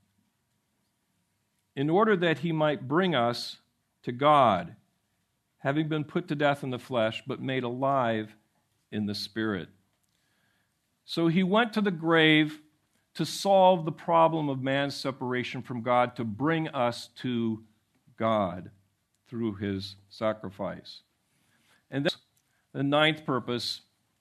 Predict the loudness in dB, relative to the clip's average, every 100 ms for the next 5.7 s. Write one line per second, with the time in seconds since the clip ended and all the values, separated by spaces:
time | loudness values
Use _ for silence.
0 | _ -2 0 -2 -4 -8 -4 -2 0 -2
1 | 2 6 6 4 -8 _ _ _ _ _
2 | _ _ _ _ -6 -2 -2 -4 2 2
3 | 2 -2 -2 0 0 -2 -6 -4 -6 -8
4 | -8 -6 -6 -4 -2 -2 -4 -8 -10 -10
5 | -10 -6 -4 -2 -4 -8 -18